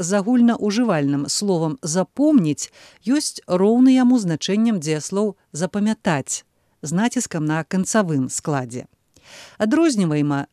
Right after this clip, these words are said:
слова «запамятаць» ад дзеяслова з націскам на другім складзе «запамятаць», сінанімічнага дзеяслову «забыць». Пры канцы паўтараю, зыходзячы з слоўнікавых устанаўленняў.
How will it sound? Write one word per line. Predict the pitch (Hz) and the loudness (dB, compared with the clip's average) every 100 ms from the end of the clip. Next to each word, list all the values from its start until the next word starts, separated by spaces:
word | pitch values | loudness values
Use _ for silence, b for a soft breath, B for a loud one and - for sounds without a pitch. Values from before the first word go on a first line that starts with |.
| _ | _
слова | - 202 175 160 - | -6 -2 0 -2 -4
«запамятаць» | 170 165 185 196 202 - 285 302 - - | -4 -4 -2 0 0 0 -2 -2 -4 -2
ад | 202 | -2
дзеяслова | 170 196 180 - 233 247 | 0 -2 -2 -4 -4 -4
з | 208 214 | -2 -4
націскам | 214 220 - 214 208 | -4 -8 -6 -4 -2
на | 226 | -2
другім | 254 233 170 139 | -2 -2 -2 -4
складзе | - 156 139 127 131 - - | -6 -6 -6 -6 -10 -10 -10
«запамятаць», | 143 202 262 175 135 - 113 - - _ _ _ | -6 -4 -2 0 -2 -6 -12 -14 -20 _ _ _
сінанімічнага | - 240 208 151 156 - 247 226 208 | -2 2 2 0 -2 -2 -2 -2 -4
дзеяслову | 147 127 - 147 160 - | -4 -6 -6 -6 -6 -8
«забыць». | 135 160 139 135 123 - - _ _ _ _ _ _ B B B B B - | -6 -6 -4 -6 -8 -12 -18 _ _ _ _ _ _ B B B B B -8
Пры | 208 | 0
канцы | 262 254 277 | 0 0 -2
паўтараю, | 175 156 151 170 240 | -4 -4 -4 -2 -2
зыходзячы | 214 160 - 160 202 240 | -4 -6 -6 -6 -6 -6
з | - | -6
слоўнікавых | - 156 143 151 - 175 185 - | -4 -2 0 -2 -4 -6 -6 -8
устанаўленняў. | 156 - 147 143 139 139 139 135 131 - | -10 -4 -2 -2 0 0 0 0 -2 -6